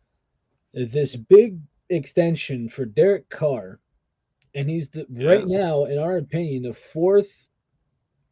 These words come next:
Speaker 1: essentially the worst quarterback in this division. Now, it's a hard decision. Mahomes, I think, could get dethroned because Tyreek Hill leaving.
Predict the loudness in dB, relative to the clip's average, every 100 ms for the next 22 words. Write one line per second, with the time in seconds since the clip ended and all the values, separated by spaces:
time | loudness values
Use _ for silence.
0 | _ -12 0 0 0 -2 -4 -2 -4 -4
1 | 0 0 0 -2 0 0 0 -2 -4 -6
2 | -10 -18 -12 -6 -6 -8 -10 -8 -8 -10
3 | -20 _ _ _ -8 -4 -4 -4 -6 -8
4 | -6 -2 -2 -4 -2 -2 0 -6 -8 _
5 | _ _ _ _ _ _ _ -6 0 0
6 | 0 0 0 0 -2 -2 -4 -6 -6 -8
7 | -2 -4 -4 -6 -6 -8 -6 -2 0 -2
8 | -6 -8 -4 -2 -2 -6 -6 -4 -6 -6
9 | -2 -2 -2 -6 -6 -6 -6 -10